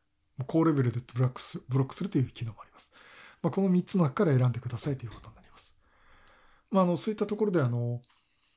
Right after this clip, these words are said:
マイクロソフトの独自のね、考えも入れつつも、まあ、開発者向けにGoogle Chromeという、まあ、一番シェアの大きいエンジンで動くそのウェブアプリの開発とかでね、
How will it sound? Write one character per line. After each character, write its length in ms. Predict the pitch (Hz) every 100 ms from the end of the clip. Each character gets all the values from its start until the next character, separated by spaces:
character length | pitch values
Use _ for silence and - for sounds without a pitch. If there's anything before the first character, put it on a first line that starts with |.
| _ _
マ 120 | 165 208
イ 40 |
ク 100 | 220
ロ 60 | 226
ソ 100 | -
フ 80 |
ト 80 | -
の 120 | 139
独 240 | 123 123 160
自 180 | 147 160
の 140 | 165
ね、 200 | 165 - _ -
考 240 | 135 143
え 80 | 147
も 180 | 123 117 -
入 120 | 127
れ 80 | 143
つ 120 | 135
つ 200 | - -
も、 340 | 131 175 160 - _ _ _ _ _ -
ま 120 | 127
あ、 60 | -
開 240 | - 131
発 260 | 139 135 -
者 140 | 156
向 140 | 156 139
け 160 | 156
に 320 | 165 180 180 _ _ _ _ _ _ _ 120
Google 380 | 131 135 139
Chrome 580 | 135 135 143 139 139 139 - _
と 100 | 139
い 100 | 135
う、 40 |
ま 100 | 135
あ、 40 | 127
一 260 | 123 147
番 240 | 165 165 - -
シ 240 | - -
ェ 40 | 175
ア 20 |
の 140 | 127
大 100 | 113 - -
き 300 | - 247 156
い 140 | 120 _ _ _ _ _ _ _ _ _ _ _ _ _
エ 100 | 135
ン 100 | 127
ジ 140 | 110
ン 80 | 101
で 220 | 113 104 - _ _ _ _ _ _ _ _ 127
動 140 | 127
く 180 | 123 104
そ 140 | -
の 60 | 110
ウ 40 |
ェ 120 | 110 120
ブ 140 | 131
ア 60 | 131
プ 100 | 120
リ 60 |
の 100 | 90
開 180 | - 117
発 160 | 113 -
と 100 | 131
か 100 | 113
で 80 |
ね、 160 | 131